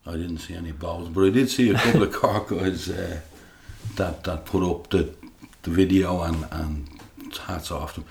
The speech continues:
Speaker 1: It is an incredible story, in fairness.
Speaker 2: That's an
Speaker 1: Sixteen,
Speaker 2: amazing story.
Speaker 1: yeah, yeah.
Speaker 2: So if he does end up leaving, what's the minimum amount you would, uh, want for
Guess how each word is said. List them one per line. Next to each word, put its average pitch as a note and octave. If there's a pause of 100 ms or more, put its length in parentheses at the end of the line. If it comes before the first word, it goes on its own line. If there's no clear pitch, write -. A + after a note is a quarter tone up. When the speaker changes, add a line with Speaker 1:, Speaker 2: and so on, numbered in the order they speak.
(160)
Speaker 1:
It F#2+
is D3
an A2
incredible F#2
story, E2
in D2+
fairness. -
Speaker 2:
That's G#2
an G#2+
Speaker 1:
Sixteen, G#2
Speaker 2:
amazing G#2+
story. G#2
Speaker 1:
yeah, - (120)
yeah. F2 (420)
Speaker 2:
So D3
if D3+
he C#3+
does F#3
end G3
up C#3+
leaving, C3 (1000)
what's C#3+
the C#3+
minimum C3
amount A#2 (380)
you A2+
would, G#2+
uh, G#2
want G#2+
for G#2